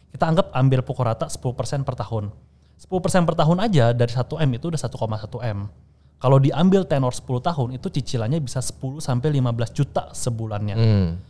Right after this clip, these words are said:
Speaker 1: Apakah dengan hitung-hitungan yang matang, eh, usaha dari dia mengambil ruko tersebut bisa mengcover cicilannya tersebut,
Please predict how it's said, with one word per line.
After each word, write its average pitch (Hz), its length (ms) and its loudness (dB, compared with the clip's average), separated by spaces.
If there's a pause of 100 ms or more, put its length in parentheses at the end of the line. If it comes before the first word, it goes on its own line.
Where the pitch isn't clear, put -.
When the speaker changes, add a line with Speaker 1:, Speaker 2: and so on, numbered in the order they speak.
(140)
Speaker 1:
Apakah - 560 0 (320)
dengan 123 320 -2
hitung-hitungan 123 800 -2
yang 117 100 0
matang, 107 640 -4 (640)
eh, 120 600 4 (120)
usaha 160 580 2
dari 127 600 4 (380)
dia 127 460 2
mengambil 120 440 2
ruko 120 200 -2
tersebut 110 520 -4 (320)
bisa 127 320 -2
mengcover 147 640 -2 (160)
cicilannya 117 420 -6
tersebut, 117 420 -2